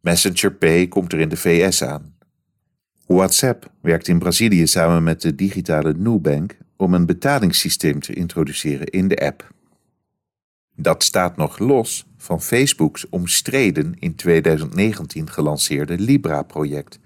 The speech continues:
inmiddels omgedoopt tot Diem. Facebook wilde een eigen munteenheid introduceren, gebaseerd op de blockchain. Omstreden omdat het door centrale bankiers wereldwijd wordt gezien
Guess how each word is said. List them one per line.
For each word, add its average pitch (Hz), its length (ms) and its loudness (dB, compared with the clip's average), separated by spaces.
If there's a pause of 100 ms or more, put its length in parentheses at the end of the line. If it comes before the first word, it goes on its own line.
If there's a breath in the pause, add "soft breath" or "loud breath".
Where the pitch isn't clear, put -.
(460 soft breath)
inmiddels 76 540 -2
omgedoopt 76 760 -2
tot 80 240 -2
Diem. 76 460 0 (840)
Facebook 78 640 0
wilde 104 360 2
een 101 140 -4
eigen 135 480 -2
munteenheid 78 720 -6
introduceren, 76 920 -6 (280 soft breath)
gebaseerd 123 800 0
op - 180 -4
de 98 100 2
blockchain. 87 720 -2 (600)
Omstreden 101 960 0
omdat 101 340 0
het 90 120 0
door 87 180 2
centrale 123 540 0
bankiers 85 580 -2
wereldwijd 82 640 0
wordt 90 220 -2
gezien 78 480 -2